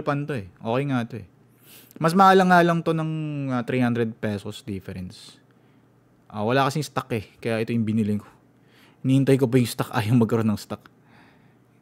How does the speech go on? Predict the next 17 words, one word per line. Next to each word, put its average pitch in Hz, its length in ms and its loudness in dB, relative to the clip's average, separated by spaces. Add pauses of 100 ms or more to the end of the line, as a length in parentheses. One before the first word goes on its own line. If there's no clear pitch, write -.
Kaya 98 240 -10
ito 107 80 -4
na 107 80 0
lang 104 240 -2
yung 101 80 -2
binili 101 320 -4
namin. 95 640 -10 (2250)
Ah, 110 160 -6
mabilis 131 400 -2
nang 185 80 0
bumaba 135 480 0
ng 120 80 -2
presyo 120 240 -4
ngayon. 120 320 -2
Kabili 110 240 -6
ko 107 80 -4
lang 101 80 -4